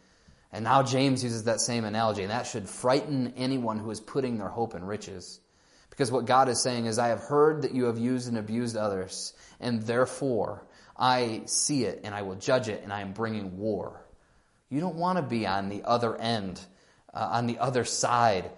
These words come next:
during God's war. You want to be on his side, his ally, not his enemy. And God says here,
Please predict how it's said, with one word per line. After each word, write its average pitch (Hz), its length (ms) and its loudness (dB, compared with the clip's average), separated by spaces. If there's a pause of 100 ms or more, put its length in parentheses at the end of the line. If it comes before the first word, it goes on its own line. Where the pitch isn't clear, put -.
(280)
during 110 520 0
God's 101 400 0
war. 95 560 -2 (400)
You 123 80 -2
want 151 160 2
to 135 40 0
be 123 160 -2
on 123 260 2
his 117 180 0
side, 98 240 2
his 107 240 -4
ally, 107 340 2
not 101 220 -2
his 101 160 -6
enemy. 101 480 -8
And 92 160 -8
God 101 360 0
says 101 360 -4
here, 98 340 -4